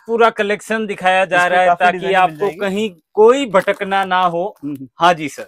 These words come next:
Speaker 2: इसी की डिजाइन है सर, काफी डिजाइन इसमें मिल जाएगी प्रिंट पे।
Speaker 1: ठीक है।
Speaker 2: छह सौ दस रुपए जाम कॉटन पे।
Speaker 1: ठीक है, ये देखिए आप।
Speaker 2: इस
Speaker 1: अब
Speaker 2: टाइप का।
Speaker 1: गुरुजी, थोड़ा सा वीडियो ज्यादा लंबा हो रहा है, इसीलिए मैं थोड़ी सी आपसे
Speaker 2: सर, अभी
Speaker 1: आज्ञा
Speaker 2: तो
Speaker 1: चाहूंगा। लेकिन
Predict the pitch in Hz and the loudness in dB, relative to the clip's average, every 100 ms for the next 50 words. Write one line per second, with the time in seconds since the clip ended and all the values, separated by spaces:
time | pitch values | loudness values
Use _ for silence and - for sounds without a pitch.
0 | - 143 190 175 160 165 170 156 180 - | -16 -12 -8 -6 -6 -6 -8 -10 -12 -10
1 | 170 214 175 175 170 160 160 143 143 151 | -10 -10 -10 -10 -12 -12 -12 -10 -10 -12
2 | 165 147 139 143 190 - _ 156 151 185 | -12 -14 -14 -12 -14 -14 _ -6 -4 -6
3 | 233 - 254 226 214 285 202 196 220 151 | -6 -6 -4 -2 -2 -2 -4 -2 -4 -4
4 | 151 160 131 117 117 _ _ _ - 160 | -6 -8 -10 -14 -16 _ _ _ -8 -6
5 | 208 277 _ _ _ _ _ _ _ _ | -6 -12 _ _ _ _ _ _ _ _
6 | _ _ _ _ 131 165 135 117 107 76 | _ _ _ _ -6 -6 -6 -12 -14 -20
7 | - _ _ 147 214 185 220 233 220 240 | -20 _ _ 0 2 2 0 0 -2 -4
8 | 220 226 226 233 202 196 202 220 196 196 | 0 2 2 2 -4 -4 -6 -2 -2 0
9 | 190 180 175 175 175 170 165 - 165 165 | -2 -2 -2 -2 -2 -2 -2 -6 -8 -6
10 | 160 160 160 165 160 175 156 147 165 165 | -4 -6 -8 -6 -6 -2 -2 -2 -2 -2
11 | 147 151 175 180 160 190 170 220 _ _ | -2 -2 -4 -2 -2 0 -2 -2 _ _
12 | _ _ _ _ 131 151 - 170 175 170 | _ _ _ _ -6 -6 -4 -4 -4 -10